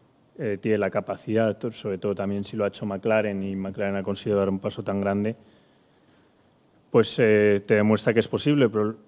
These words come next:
también lo, lo que ha hecho McLaren es ponerse el primero en, en la cola, ¿no? No, sigue estando a esos tres, cuatro décimas, dependiendo del circuito de, de Red Bull, y ahora lo que nos toca a Aston Martin, McLaren,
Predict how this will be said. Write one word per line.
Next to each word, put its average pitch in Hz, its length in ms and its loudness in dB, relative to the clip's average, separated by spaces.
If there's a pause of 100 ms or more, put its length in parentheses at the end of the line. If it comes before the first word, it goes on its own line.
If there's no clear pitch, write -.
(140)
también 110 480 0 (160)
lo, 101 140 -2
lo 101 180 -4
que 113 80 -2
ha 104 40 2
hecho 104 180 -2
McLaren 113 440 2
es 110 120 0
ponerse 113 640 -2 (240)
el 120 100 -6
primero 110 320 0
en, 104 300 -6
en 113 100 -6
la 101 140 -6
cola, 117 260 2
¿no? 131 180 -6
No, 113 720 -6
sigue 117 300 -4
estando 113 480 -2
a 107 80 -2
esos - 580 -12 (140)
tres, 113 320 0
cuatro 110 360 -2
décimas, 107 680 -4
dependiendo 107 520 -2
del 104 120 -2
circuito 101 460 -6
de, 98 220 -6 (720)
de 107 240 0
Red 107 180 2
Bull, 117 240 2
y 104 280 -4
ahora 101 220 0
lo 104 140 0
que 107 80 0
nos 107 200 0
toca 107 500 4
a - 20 2
Aston 107 280 -4
Martin, 110 420 2
McLaren, 101 640 0